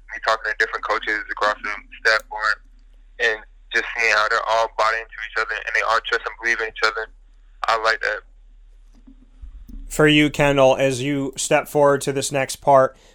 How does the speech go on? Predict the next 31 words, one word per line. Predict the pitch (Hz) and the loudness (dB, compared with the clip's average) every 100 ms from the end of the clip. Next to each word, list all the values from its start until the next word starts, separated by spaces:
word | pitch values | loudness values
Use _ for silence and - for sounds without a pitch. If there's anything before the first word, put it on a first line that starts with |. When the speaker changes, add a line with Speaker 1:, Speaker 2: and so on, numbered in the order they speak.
| _ - | _ 4
Speaker 2:
of | 147 139 127 | 6 6 2
your | 139 139 131 | 0 4 6
life, | 135 135 - | 6 4 2
the | |
next | 131 135 - | -4 -2 -4
chapter | - 131 131 135 | 2 2 2 0
of | 123 127 | -2 -2
your | 135 | 0
life, | 131 131 131 | 2 2 0
you're | |
coming | 120 160 147 147 | -2 0 0 -2
from | 131 | -6
South | - 143 131 - | 0 2 2 2
Carolina. | 143 127 131 147 156 156 - - _ _ | 0 4 4 4 2 0 -4 -20 _ _
You're | 147 143 139 135 - | 0 2 4 2 -2
going | 139 147 143 | 4 4 6
up | 147 - | 2 2
the | 143 | -4
coast | - 147 143 - - | 4 4 4 0 -2
here. | 147 135 131 - _ _ | 2 4 4 0 _ _
You | - 156 165 | -4 0 2
know | 156 151 147 | 4 6 6
that | 139 139 | 4 0
in | 139 | 0
the | 135 | 0
South | - 151 147 | 6 6 6
Carolina | 147 143 139 139 147 | 6 8 6 4 2
area, | 143 147 147 151 | 4 6 8 6
there | 143 139 | 6 2
is | 127 | 0
Clemson. | - - 151 147 - 147 170 | -2 2 2 2 0 0 -2